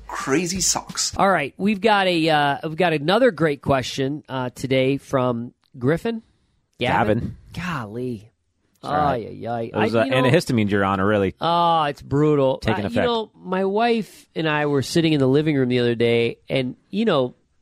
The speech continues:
Speaker 2: sometimes I go through these situations where she says something, and I'm like, "I'm sorry, what? I just wasn't paying attention." And I tell her, I'm like, "But sorry, babe, I wasn't paying attention. Can you say it again?" And it's, that's probably the best course.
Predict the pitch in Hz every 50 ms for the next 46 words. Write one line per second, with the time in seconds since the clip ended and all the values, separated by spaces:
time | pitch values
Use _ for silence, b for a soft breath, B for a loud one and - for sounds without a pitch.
0 | _ _ - - - 202 180 170 165 151 131 123 127 120 117 127 127 117 - 135
1 | 127 120 113 104 - - 135 120 - 127 123 120 113 - - 113 107 117 117 104
2 | - 123 110 - - 120 113 101 - 110 107 - 120 113 110 104 104 101 104 104
3 | 127 131 123 - 117 107 104 104 107 127 135 - - - 120 117 110 - - 104
4 | 104 95 92 90 101 101 98 95 - 98 104 - - - 180 220 240 214 - -
5 | 180 147 120 113 110 110 107 110 - 113 - - 123 113 92 101 101 101 101 110
6 | 117 107 95 95 98 98 92 98 95 - - 98 92 - 98 98 95 - - 92
7 | 92 92 95 98 104 147 208 208 151 104 - - - _ - 123 123 - - -
8 | - - 104 95 95 92 92 104 101 98 - - - 110 107 104 -